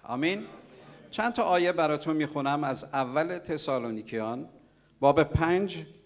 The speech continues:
آیه دوازده و سیزده. اما ای برادران، و حتی خواهران، به شما التماس داریم که بشناسید آنانی را که در میان شما زحمت می‌کشند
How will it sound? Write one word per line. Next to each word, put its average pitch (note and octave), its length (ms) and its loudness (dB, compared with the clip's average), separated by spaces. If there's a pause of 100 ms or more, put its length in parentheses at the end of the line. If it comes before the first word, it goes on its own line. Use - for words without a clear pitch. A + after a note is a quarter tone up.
(440)
آیه C#3 340 2
دوازده B2+ 500 4
و C3+ 160 2
سیزده. B2 580 -2 (960)
اما G3 300 6
ای A3 240 4
برادران، D#3+ 920 4 (240)
و E3 200 -4
حتی F#3+ 280 -6
خواهران، A2 560 -4 (720)
به D#3 100 4
شما F#3+ 320 6
التماس G3 800 4
داریم A#2+ 500 0 (340)
که E3+ 160 4
بشناسید D#3 1300 6 (340)
آنانی F3+ 540 4
را E3+ 200 4
که D#3+ 160 -4
در C#3 220 2
میان D3 380 2
شما C#3+ 480 2
زحمت C3+ 640 0
می‌کشند A2 600 -10